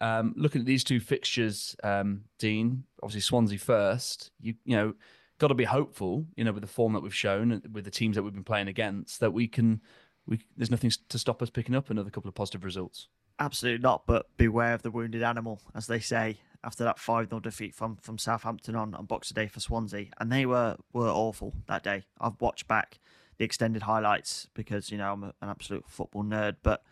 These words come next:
Speaker 2: they were pretty poor defensively all over the shop. You'd like to think that we've got our fair share of attacking threat now that we can, you know, do a job on these. Um, and I think we should go into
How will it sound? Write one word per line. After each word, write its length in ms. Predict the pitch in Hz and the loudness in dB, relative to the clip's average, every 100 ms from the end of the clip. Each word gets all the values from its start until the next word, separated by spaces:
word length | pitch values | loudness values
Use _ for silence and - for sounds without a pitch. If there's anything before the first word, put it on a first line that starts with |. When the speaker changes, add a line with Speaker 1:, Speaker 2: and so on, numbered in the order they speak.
| _ - - - _ _ _ _ - | _ -20 -20 -20 _ _ _ _ 4
Speaker 2:
they 220 | 117 117 | 6 6
were 240 | 113 110 - _ _ - 120 | 4 0 -4 _ _ 4 4
pretty 360 | 127 113 - 110 | 0 -8 -14 0
poor 400 | - 110 110 - | 0 0 -6 -4
defensively 840 | 117 - 127 120 - 107 120 117 - | -4 2 0 2 -4 -2 0 0 0
all 300 | 120 117 110 | 2 4 4
over 260 | 110 107 | 0 -2
the 80 | 107 | -4
shop. 380 | 101 110 110 - - - _ _ | -2 2 4 4 2 -6 _ _
You'd 200 | 120 110 | -10 2
like 180 | 120 98 | 2 2
to 80 | 104 | -4
think 240 | 113 104 | -4 -4
that 220 | 90 95 | -4 -2
we've 180 | 117 110 | -4 -2
got 260 | 117 110 - _ _ _ _ _ _ _ - - - - | 2 2 0 _ _ _ _ _ _ _ -20 -20 -20 4
our 160 | 120 | 6
fair 260 | - 127 117 | 6 4 4
share 220 | - 113 | 2 2
of 80 | 113 | 0
attacking 460 | 110 123 113 113 | -2 -4 -2 -6
threat 280 | 101 117 - | 0 0 2
now 200 | 110 110 | -2 -2
that 180 | 110 - | -2 -2
we 100 | 110 | -6
can, 300 | - 110 104 - | -4 -6 -4 -6
you 80 | |
know, 120 | 107 107 | -2 -2
do 220 | - 117 | 2 2
a 60 | 110 | 2
job 300 | 117 110 110 | 2 2 2
on 100 | 104 | -2
these. 400 | 104 101 - - | -4 -6 -10 -10
Um, 560 | - 104 101 101 101 - _ - | -6 -4 -4 -6 -8 -14 _ -4
and 180 | 104 | -2
I 20 | 104 | -2
think 180 | 110 | -4
we 40 | - | -4
should 140 | 107 | -4
go 200 | 113 107 | 0 0
into 220 | 107 104 | 0 -6